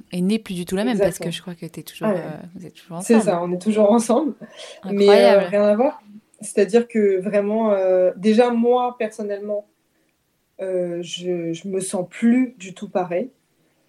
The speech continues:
Speaker 2: Euh, je, je, ça n'a vraiment rien à voir. Je ressens plus du tout les mêmes choses. Euh, j'ai d'autres attentes, j'ai d'autres envies. Je suis plus déterminée, je suis plus affirmée. Je sais qui je suis, je sais ce que je veux.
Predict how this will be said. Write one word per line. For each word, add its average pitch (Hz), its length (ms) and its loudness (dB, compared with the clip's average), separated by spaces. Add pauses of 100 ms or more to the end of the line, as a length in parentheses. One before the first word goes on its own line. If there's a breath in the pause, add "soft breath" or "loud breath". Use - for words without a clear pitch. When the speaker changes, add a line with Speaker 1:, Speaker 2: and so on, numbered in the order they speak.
(200)
Speaker 2:
Euh, 175 500 2
je, 170 880 -4
je, 160 720 -10
ça 165 200 -16
n'a 165 140 -12
vraiment 175 260 -8
rien 175 140 -8
à 202 60 2
voir. 294 140 2
Je 208 140 -8
ressens 175 340 -4
plus 180 160 -16
du 175 100 -16
tout - 140 -20
les 170 120 -6
mêmes 165 200 -8
choses. 233 420 -6
Euh, 160 220 -2 (320 loud breath)
j'ai 185 160 -4
d'autres 180 460 -4
attentes, 240 480 -2
j'ai 185 100 -6
d'autres 170 440 -8
envies. 214 480 -8
Je 190 120 -6
suis 180 200 -12
plus 185 280 -10
déterminée, 185 720 0
je - 60 -2
suis - 120 -16
plus - 220 -8
affirmée. 190 680 -2
Je 160 100 -12
sais - 160 -18
qui - 200 -20
je - 60 -14
suis, 226 420 0
je 185 40 -10
sais - 160 -16
ce - 100 -18
que 170 120 -6
je 160 140 -12
veux. 220 380 2